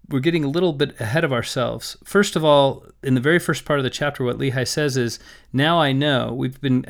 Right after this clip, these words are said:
we've been gone from Jerusalem long enough. I've had a vision that the people in Jerusalem have been killed or carried away captive. And if we had stayed there, by this time we would have all perished." And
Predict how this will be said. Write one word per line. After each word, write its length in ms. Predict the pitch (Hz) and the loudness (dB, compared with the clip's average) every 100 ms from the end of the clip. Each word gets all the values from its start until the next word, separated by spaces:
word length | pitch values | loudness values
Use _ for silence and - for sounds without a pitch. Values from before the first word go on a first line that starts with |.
| 135 | -4
we've 160 | 135 | -2
been 140 | 131 123 | 0 -2
gone 240 | 139 165 | 0 -2
from 180 | - 135 | -2 -4
Jerusalem 720 | 131 131 127 131 120 120 120 _ _ - | -2 -2 -2 -4 -4 -4 -8 _ _ -10
long 260 | 131 147 160 | -4 -2 0
enough. 460 | 139 113 113 - _ _ - | 0 0 -4 -10 _ _ -10
I've 140 | 117 | -4
had 160 | 131 156 | -2 -2
a 40 | |
vision 460 | 139 131 120 120 123 - - _ | 0 -2 0 -4 -6 -14 -20 _
that 140 | 131 | -10
the 80 | 113 | -8
people 300 | - 143 147 | -6 -4 -2
in 100 | 131 | 0
Jerusalem 560 | 123 123 123 - 120 113 | 0 0 0 -2 -4 -4
have 120 | 113 | -4
been 120 | 113 | -8
killed 320 | - 131 120 | -6 -6 -6
or 40 | 117 | -8
carried 360 | - 117 113 | -6 -4 -4
away 180 | 110 110 | -6 -8
captive. 420 | - 110 - 113 | -8 -8 -8 -12
And 120 | 110 | -10
if 100 | 117 | -8
we 140 | 147 143 | -4 -2
had 120 | 131 | -2
stayed 380 | - 147 143 135 | -4 -2 -2 -2
there, 260 | 123 120 - - _ _ - 127 135 - 135 - | -4 -6 -10 -20 _ _ -16 -16 -16 -18 -20 -14
by 200 | 135 127 | -4 0
this 200 | 139 131 | 0 -2
time 340 | - 147 127 117 | -4 -4 -2 -2
we 100 | 113 | -2
would 140 | 113 | -4
have 100 | 110 | -4
all 160 | 120 117 | -4 -4
perished." 640 | - 131 110 120 - - - - _ - _ _ _ | -6 -6 -6 -8 -14 -18 -20 -20 _ -20 _ _ _
And 500 | - 127 127 123 120 | -6 -2 0 0 -2